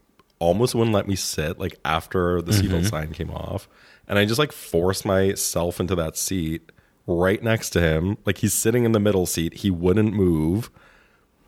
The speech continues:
Speaker 2: Yeah.
Speaker 1: A-, and I just, like, smoked him out, basically. I was just like,
Speaker 2: Yeah.
Speaker 1: "I'm not leaving." <laughs> Like, if you wanna
Speaker 2: Right.
Speaker 1: sit next to me for the next seven hours, you can sit right <laughs> next to me.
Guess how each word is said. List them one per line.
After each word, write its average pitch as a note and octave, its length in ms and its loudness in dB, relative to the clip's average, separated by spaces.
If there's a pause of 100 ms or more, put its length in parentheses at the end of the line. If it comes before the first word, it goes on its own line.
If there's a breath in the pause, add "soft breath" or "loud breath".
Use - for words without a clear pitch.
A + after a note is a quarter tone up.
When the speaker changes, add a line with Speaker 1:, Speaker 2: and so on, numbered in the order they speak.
Speaker 2:
Yeah. F#2+ 220 0
Speaker 1:
A-, - 40 -10 (240)
and G2 260 2
I F#2 180 2
just, G#2 220 0
like, A2 120 2
smoked - 480 0
him F2+ 80 2
out, E2+ 200 0
basically. D#2 680 -6
I - 60 -4
was F2+ 100 2
just F2 180 -4
like, F2 220 -2
Speaker 2:
Yeah. F2 260 -2 (160)
Speaker 1:
"I'm C#3 160 0
not F3 160 0
leaving." G#2 520 0
<laughs> - 280 -4
Like, - 320 -2 (420 loud breath)
if G#2+ 180 0
you A2+ 100 2
wanna C#3+ 180 4
Speaker 2:
Right. F2 80 6
Speaker 1:
sit G2 280 2
next G#2+ 240 0
to B2 80 0
me A#2+ 180 2
for A#2 120 -2
the F#2+ 80 2
next F2 260 -2
seven F2+ 460 0
hours, F2 500 -2
you G#2 40 -6
can A2+ 120 0
sit G2+ 200 0
right D2+ 380 -6
<laughs> - 80 -2
next A#2 180 -4
to F2+ 100 -2
me. E2+ 240 -2